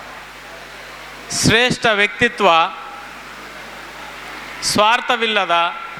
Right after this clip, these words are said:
ಮುಂದೆ ಬಂದರೆ ಆಯದ, ಹಿಂದೆ ಬಂದರೆ ಒದೆಯದ, ಎಂದಿಗೂ ಇನ್ನೊಬ್ಬರಿಗೆ ಕೆಟ್ಟದ್ದನ್ನು ಬಯಸದೆ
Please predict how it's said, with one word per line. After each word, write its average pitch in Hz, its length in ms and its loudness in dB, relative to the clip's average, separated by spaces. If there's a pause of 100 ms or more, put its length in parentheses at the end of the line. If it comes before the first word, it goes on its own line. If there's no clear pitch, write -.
(1400)
ಮುಂದೆ 254 380 4
ಬಂದರೆ 220 520 4
ಆಯದ, 190 800 4 (1700)
ಹಿಂದೆ 240 340 4
ಬಂದರೆ 214 640 2
ಒದೆಯದ, 180 840 4 (640)
ಎಂದಿಗೂ 247 640 6
ಇನ್ನೊಬ್ಬರಿಗೆ 226 960 4 (840)
ಕೆಟ್ಟದ್ದನ್ನು 226 800 2
ಬಯಸದೆ 185 680 4